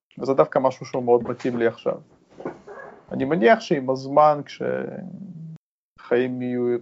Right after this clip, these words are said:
פחות, אה, כאוטיים ויותר מסודרים, ויהיה לי יותר זמן, אז אני כן אחזור, אה, לקונסולות, כי כמו שאמרתי קודם, צריך לשפר את המוטוריקה העדינה של ה-, הקטנה,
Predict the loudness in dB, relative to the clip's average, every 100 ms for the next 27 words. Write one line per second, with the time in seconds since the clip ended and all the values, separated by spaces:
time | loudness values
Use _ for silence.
0 | -4 -6 2 2 0 _ -6 -2 -2 -2
1 | -8 -2 6 6 6 0 -2 -2 0 -2
2 | -2 -4 0 4 4 2 2 2 2 0
3 | -2 -4 0 2 2 0 -6 -6 0 2
4 | 2 0 2 2 2 0 -2 -2 -2 -6
5 | -10 -16 -18 -20 _ _ -20 -20 -20 _
6 | -4 -2 0 0 6 6 6 4 -8 -18
7 | -6 -4 2 2 2 -2 -2 -2 -2 -6
8 | -6 -6 -6 -8 0 2 2 -6 0 0
9 | 0 0 -2 -2 -6 -8 -8 -12 -12 -12
10 | -12 -8 -8 -8 0 6 6